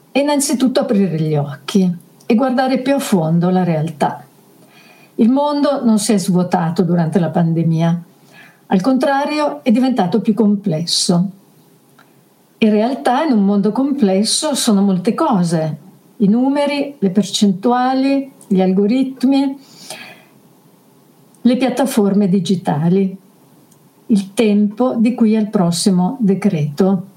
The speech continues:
eh, le quote dei vaccinati, dei non vaccinati, chi più ne ha più ne metta.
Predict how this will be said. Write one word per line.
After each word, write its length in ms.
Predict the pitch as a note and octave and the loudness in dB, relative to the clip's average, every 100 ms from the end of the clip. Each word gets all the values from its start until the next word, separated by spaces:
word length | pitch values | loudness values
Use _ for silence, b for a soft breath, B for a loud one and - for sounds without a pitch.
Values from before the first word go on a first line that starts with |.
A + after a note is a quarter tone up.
| B B - - | B B -20 -4
eh, 420 | F#3 F#3 A3 F#3+ | -2 0 0 0
le 420 | G3 A3 G#3 F#3 | 0 0 2 0
quote 460 | F3+ G3+ G3+ G#3 G3 | 0 0 0 0 0
dei 140 | F3 | 2
vaccinati, 840 | F3 F3+ - A#3 A#3 C4 C4+ C4 G3+ | 0 -2 0 0 2 0 -2 0 0
dei 160 | F#3 | 2
non 280 | F#3 G3 F#3 | 2 2 2
vaccinati, 680 | A3+ A#3 - C4+ F#3 G3 B3 | 0 0 0 0 0 0 0
chi 140 | G#3+ | 0
più 160 | - A#3+ | 2 2
ne 160 | G#3 | 2
ha 80 | D3+ | 0
più 140 | D3 E3+ | 0 0
ne 100 | E3 | 0
metta. 600 | D#3+ E3 - - G#3+ | -2 -4 -4 -2 -2